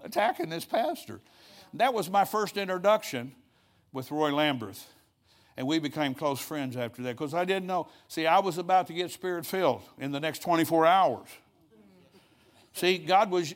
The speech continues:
see, I was hungry. Baptist or whatever, I was hungry. And so Pastor Roy said to all of us, all four of us, "Well, if you boys are interested in that, go get Dennis and Rita Bennett's book on the Holy Spirit."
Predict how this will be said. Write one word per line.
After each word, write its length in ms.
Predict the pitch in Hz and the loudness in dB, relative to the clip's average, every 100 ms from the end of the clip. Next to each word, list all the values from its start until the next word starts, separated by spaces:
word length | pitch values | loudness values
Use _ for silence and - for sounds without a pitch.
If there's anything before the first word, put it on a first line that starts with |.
| - | -6
see, 220 | 208 190 | -2 2
I 140 | 220 | 2
was 160 | 233 139 | 2 0
hungry. 480 | 190 208 143 104 95 _ _ _ _ _ _ - - _ _ | -2 -2 -4 -8 -14 _ _ _ _ _ _ -20 -20 _ _
Baptist 420 | 147 202 180 190 - | 4 4 4 -4 -6
or 80 | 156 | -2
whatever, 440 | 175 185 196 135 - | 2 2 2 -2 2
I 120 | 196 | 4
was 200 | 196 151 | 4 0
hungry. 480 | 165 208 175 117 101 - _ _ _ _ - - - - | -4 -4 -4 -8 -12 -20 _ _ _ _ -20 -20 -20 -10
And 180 | - 156 | -2 -2
so 200 | 180 175 | 2 0
Pastor 480 | 139 175 175 - 160 | 0 0 0 0 -2
Roy 260 | 170 190 160 | 2 2 2
said 320 | - 175 147 | 0 -2 0
to 100 | 156 | 0
all 280 | 160 196 156 | 4 4 2
of 100 | 139 | -2
us, 140 | 135 | -2
all 160 | 151 135 | -2 0
four 240 | 185 170 | -2 -2
of 60 | 135 | -4
us, 60 | - - | -12 -8
"Well, 120 | 175 | -6
if 80 | 196 | -4
you 120 | 262 | -2
boys 260 | 214 180 | 0 0
are 100 | 143 | -2
interested 400 | 180 214 160 147 | -4 -2 -4 -4
in 100 | 147 | -4
that, 180 | 156 180 | -4 -4
go 140 | 190 226 | -4 -4
get 280 | 202 185 | -4 -4
Dennis 360 | 147 175 180 - | -6 -6 -6 -8
and 140 | 156 | -8
Rita 200 | 160 165 | -6 -4
Bennett's 380 | 151 165 175 139 | -4 -6 -6 -6
book 240 | - 135 139 | -8 -8 -6
on 120 | 131 | -6
the 120 | 127 | -4
Holy 240 | 143 143 | -6 -6
Spirit." 420 | 127 - 190 120 | -8 -10 -8 -8